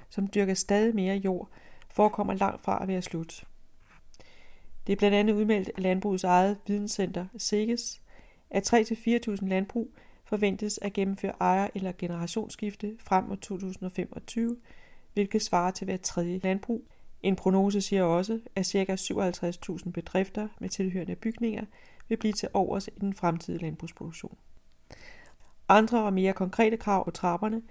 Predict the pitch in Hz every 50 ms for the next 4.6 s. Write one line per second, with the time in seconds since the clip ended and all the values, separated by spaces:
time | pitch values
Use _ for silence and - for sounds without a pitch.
0 | - - - - - _ - 196 190 - 190 196 196 214 208 - - - 190 190
1 | 190 202 - 208 202 - - 190 185 180 - - 185 185 - 175 175 175 185 185
2 | - - 233 233 - - - - - 214 202 - - 202 196 196 196 190 - -
3 | 190 196 - - 196 190 - - 208 - - - 202 185 - - 180 165 - -
4 | 185 - - - - - - 208 214 226 247